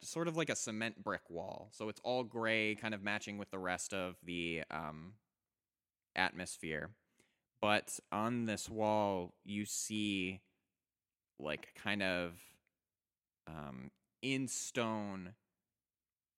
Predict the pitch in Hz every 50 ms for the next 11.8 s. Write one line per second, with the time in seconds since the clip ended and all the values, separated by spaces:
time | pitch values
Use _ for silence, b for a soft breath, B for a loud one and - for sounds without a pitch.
0 | _ _ _ - 90 90 87 87 85 80 80 80 82 90 87 123 - _ _ _
1 | _ _ _ _ _ _ _ - - 123 - - - 147 143 139 139 131 117 110
2 | 101 95 - - - 110 101 101 95 92 92 92 90 87 85 85 82 82 98 -
3 | _ _ _ _ _ _ _ - 101 101 98 98 92 92 90 85 87 95 - _
4 | _ _ _ _ _ _ - 135 143 156 160 143 - - - - - 170 170 170
5 | 165 - 170 151 147 135 131 127 117 - - - 131 123 120 120 120 113 117 104
6 | 101 95 - - 98 98 95 95 92 87 - - _ _ - - - 113 110 95
7 | - - - 69 62 - 90 - - - - _ _ _ _ _ _ _ - 98
8 | 98 95 - - - - - 143 127 127 123 120 110 - - 113 98 98 85 -
9 | - 82 76 69 76 90 - - - - - _ - - 113 107 104 101 95 87
10 | - - - - 80 76 - 80 101 - _ _ _ _ _ _ _ _ _ _
11 | _ _ _ _ _ - 101 110 107 107 101 98 95 92 95 95